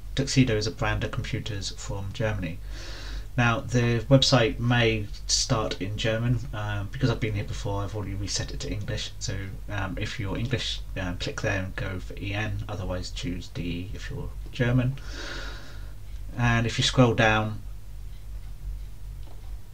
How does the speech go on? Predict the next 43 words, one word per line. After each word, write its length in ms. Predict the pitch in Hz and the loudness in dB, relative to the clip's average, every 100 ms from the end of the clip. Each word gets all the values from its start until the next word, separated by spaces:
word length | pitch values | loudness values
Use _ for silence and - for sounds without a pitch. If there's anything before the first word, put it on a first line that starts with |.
| - - - | -8 -6 -6
you 100 | - | -4
can 120 | 104 | -2
see 180 | - 104 | 0 -2
the 340 | 92 - 107 | -4 -2 0
download 380 | 98 98 98 98 | 0 0 -2 -4
link 200 | 92 - | -4 -4
down 280 | 95 98 110 | -2 -2 -2
there. 300 | 101 95 - - | -2 -2 -6 -4
So, 440 | - 123 110 110 - - | 0 2 2 0 -4 -4
um, 400 | 113 107 110 107 - - - - - | -2 0 -2 -4 -6 -8 -10 -12 2
it 80 | - | 6
says, 260 | 120 - | 6 8
"Making 300 | 147 147 143 | 6 10 12
Linux 340 | 131 123 - - | 12 12 6 4
accessible 420 | 147 139 120 110 | 6 6 4 2
to 100 | 107 | 0
the 120 | 107 | 2
general 260 | 113 110 107 | 2 2 0
public. 520 | - 110 - - - - 123 | -2 0 -2 -2 -6 -2 2
This 160 | 120 | 4
is 80 | 123 | 4
our 100 | 113 | 4
mission 320 | 113 104 110 | 4 2 0
at 120 | 90 | -2
Tuxedo 540 | - - - 104 95 95 | -2 -2 -2 -2 -2 -4
Computers. 600 | 104 104 101 - 98 - - | -4 -4 -4 -4 -6 -6 -6
With 80 | 113 | -2
the 80 | 123 | -2
t-, 100 | - - - | -2 -4 -6
with 180 | 107 110 | -4 0
Tuxedo 520 | - 135 - 165 123 | 2 2 4 8 8
O 80 | 104 | 8
S, 260 | 107 110 - | 4 2 4
we 80 | 120 | 6
not 160 | 143 | 8
only 320 | 131 107 104 | 6 4 0
offer 260 | 95 110 98 | -2 -2 -2
Linux 320 | 101 123 - 127 | 0 0 0 0
notebooks 340 | 110 - - | 0 -2 -4
and 100 | 104 | -2
P 140 | 110 | -2
C, 400 | 104 - 127 120 | 0 4 4 2
but 100 | - | -4